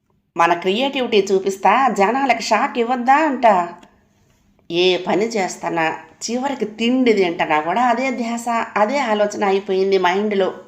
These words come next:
మధ్యాహ్నం నిద్ర కూడా మానేసి మరి మంచం మీద రాతి బొమ్మ మాదిరి కూర్చుని ఆలోచిస్తా ఉండిన. ఎందుకు బుర్ర వాచిపోయేలా ఆలోచించటము? ఏ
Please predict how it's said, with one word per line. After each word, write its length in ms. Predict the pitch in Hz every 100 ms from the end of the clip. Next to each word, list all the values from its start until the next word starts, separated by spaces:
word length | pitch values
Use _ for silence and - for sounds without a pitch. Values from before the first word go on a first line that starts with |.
| - _ _ _ _ _ -
మధ్యాహ్నం 500 | 160 160 180 175 165
నిద్ర 280 | 170 165 170
కూడా 260 | 156 160
మానేసి 460 | 220 214 214 208 214
మరి 320 | 190 180 175 - - _ _ -
మంచం 400 | 139 165 175 202
మీద 180 | 185 170
రాతి 400 | 165 170 180 185
బొమ్మ 320 | 165 165 160
మాదిరి 340 | 160 165 214 226
కూర్చుని 440 | 214 208 185 175
ఆలోచిస్తా 720 | 165 185 175 160 156 160 165
ఉండిన. 420 | 202 208 202 202 - - - _ _ _ _ _ _ _ _ -
ఎందుకు 480 | 180 247 269 294 294
బుర్ర 260 | 214 226 254
వాచిపోయేలా 680 | 254 226 226 220 226 233
ఆలోచించటము? 1000 | 220 214 240 226 214 214 202 208 214 - - _ _ -
ఏ 140 | 196